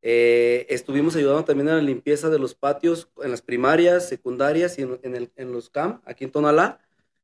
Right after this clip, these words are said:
Eh, ahorita estamos ya haciendo nuestro poa, nuestro programa anual. Eh, hicimos nuestra, nuestro torneo delegacional de básquetbol, que gracias a la, a la gestión de, de David Prado ahí en code y del profe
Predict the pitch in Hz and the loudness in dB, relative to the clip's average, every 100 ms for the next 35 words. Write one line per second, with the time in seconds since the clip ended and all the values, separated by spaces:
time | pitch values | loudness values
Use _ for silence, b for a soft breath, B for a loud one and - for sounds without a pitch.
0 | _ 113 113 110 110 107 107 107 104 107 | _ 0 2 4 4 2 0 -4 -6 -10
1 | 104 _ _ - 123 131 131 156 156 147 | -12 _ _ -6 -4 -4 -2 2 4 4
2 | 131 117 104 - _ _ _ _ _ _ | 2 0 -6 -14 _ _ _ _ _ _
3 | _ 135 135 151 165 175 175 - - 147 | _ -12 -2 0 4 4 2 -6 -4 -2
4 | 147 170 175 165 147 135 131 - 147 165 | 2 2 2 0 -6 -4 -6 -4 4 4
5 | 175 151 - 123 131 151 151 156 208 - | 4 0 -6 -2 0 0 0 0 -2 -8
6 | _ _ _ _ _ - 113 113 113 135 | _ _ _ _ _ -6 -2 -2 -2 0
7 | 147 147 - 131 127 131 131 135 127 135 | 2 0 0 0 0 -2 -4 -4 -2 2
8 | 151 151 135 131 131 139 151 147 139 135 | 2 4 2 -2 -2 0 0 -2 -8 -2
9 | 143 185 196 _ _ _ _ - 117 120 | 2 2 -2 _ _ _ _ -6 -2 0
10 | 123 127 151 143 127 117 113 117 117 120 | 2 0 0 -2 0 0 -2 -2 -4 -6
11 | - 127 127 143 131 117 113 113 113 113 | -6 -6 0 2 2 2 0 -2 -4 -2
12 | 127 - 139 139 143 135 135 143 143 147 | -2 0 2 4 2 2 -2 0 2 2
13 | 139 120 113 110 110 120 117 143 127 113 | 2 0 -2 -4 -14 -18 -6 -4 -2 -4
14 | 101 | -6